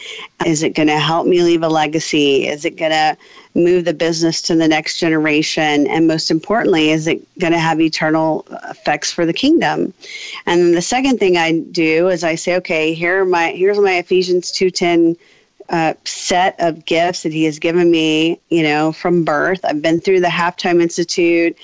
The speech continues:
I've done all the assessments. You know, I have a coach. I know what my strengths are." And so I put that, that next thing through sort of that filter of, of my strengths. And I've learned to just say no to things that don't fit those two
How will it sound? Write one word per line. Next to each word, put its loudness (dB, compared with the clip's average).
I've -2
done 0
all 0
the 4
assessments. -2
You -4
know, 0
I -2
have -2
a 0
coach. -2
I 0
know 2
what -2
my -2
strengths -2
are." -2
And -2
so -2
I 0
put -6
that, 0
that -4
next -4
thing 0
through 0
sort -2
of 0
that -2
filter -2
of, -4
of -4
my 2
strengths. -2
And 2
I've 0
learned 0
to -2
just -4
say 0
no 2
to -2
things 0
that -4
don't -2
fit -4
those -2
two 0